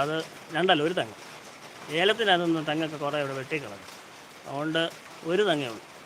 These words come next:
അത് കുറച്ച് കഴിഞ്ഞിട്ട് പോയി മഴ ഇച്ചിരി തോർന്നിട്ട് കയറാം. ചെറുതായിട്ട് തണുക്കാൻ തുടങ്ങി കേട്ടോ. തെങ്ങേല കയറിക്കൊണ്ടിരിക്കുകയാണെങ്കിൽ നമുക്ക് അത്രയും തണുപ്പ് തോന്നത്തില്ല കേട്ടോ. ഇപ്പൊ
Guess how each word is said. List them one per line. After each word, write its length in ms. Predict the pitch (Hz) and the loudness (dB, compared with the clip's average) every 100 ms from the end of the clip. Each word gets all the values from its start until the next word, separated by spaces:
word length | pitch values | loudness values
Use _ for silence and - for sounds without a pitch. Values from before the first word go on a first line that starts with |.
| - - 156 | -20 -14 -8
അത് 100 | 156 165 | -4 0
കുറച്ച് 200 | 165 196 | 0 2
കഴിഞ്ഞിട്ട് 260 | 175 170 156 | 2 2 0
പോയി 140 | 170 202 - - - - - - - - - - - | 0 0 -4 -20 -20 -20 -20 -20 -20 -20 -20 -14 -4
മഴ 140 | 160 180 196 | 0 4 4
ഇച്ചിരി 180 | 165 156 | 2 0
തോർന്നിട്ട് 340 | 156 165 180 170 | 2 2 0 -2
കയറാം. 240 | 120 101 - - - - 415 403 440 466 403 - - | -4 -6 -12 -16 -16 -4 6 8 8 4 0 -2 -6
ചെറുതായിട്ട് 420 | 202 240 240 196 165 | -2 -2 -2 -2 -2
തണുക്കാൻ 300 | 180 196 185 | -2 0 -2
തുടങ്ങി 200 | 131 131 139 | -2 -6 -6
കേട്ടോ. 140 | 151 - - - - - - - - - - - - - - | -6 -8 -16 -14 -14 -12 -14 -16 -16 -16 -18 -20 -18 -12 4
തെങ്ങേല 340 | 208 240 269 285 233 | 6 8 8 8 6
കയറിക്കൊണ്ടിരിക്കുകയാണെങ്കിൽ 960 | 233 247 254 277 240 226 214 202 202 190 | 6 6 6 4 4 4 6 6 6 6
നമുക്ക് 180 | 190 180 170 | 4 4 4
അത്രയും 220 | 175 165 143 | 4 4 4
തണുപ്പ് 200 | 160 170 | 4 4
തോന്നത്തില്ല 300 | 127 117 113 | 4 0 -6
കേട്ടോ. 160 | 113 127 - - - - - - 180 | -6 -8 -12 -18 -20 -20 -10 0 2
ഇപ്പൊ 160 | - | 6